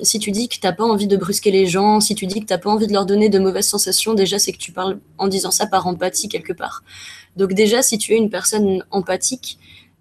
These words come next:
euh, tu ne pourras être véritablement toi-même, toi,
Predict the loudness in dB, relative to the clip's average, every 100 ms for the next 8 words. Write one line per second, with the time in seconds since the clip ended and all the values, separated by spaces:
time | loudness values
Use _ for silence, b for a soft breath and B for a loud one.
0 | 0 2 2 0 0 0 0 -2 -4 -10
1 | _ _ _ _ _ _ _ _ _ _
2 | _ _ _ _ _ _ -2 0 0 -2
3 | 0 0 2 2 4 4 2 2 4 2
4 | 2 2 2 0 -2 -6 _ _ _ _
5 | _ _ -10 -2 -2 -2